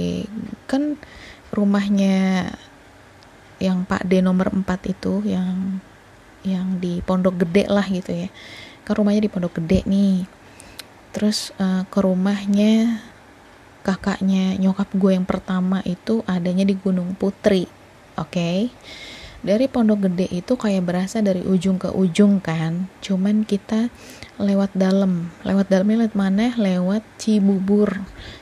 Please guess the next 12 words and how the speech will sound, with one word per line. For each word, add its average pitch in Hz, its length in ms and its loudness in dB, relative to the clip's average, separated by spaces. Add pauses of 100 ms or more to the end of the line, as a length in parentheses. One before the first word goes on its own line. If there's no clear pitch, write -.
Yang 202 300 -2
tembusannya 196 800 0 (560)
kan 247 100 2
ada 233 140 2
Pondok 190 420 2
Gede 185 220 2
Plaza, 190 640 -2
lewat 180 260 -4
dalam 185 320 0
terus 202 720 0
ya 190 80 -2
kan. 190 320 -2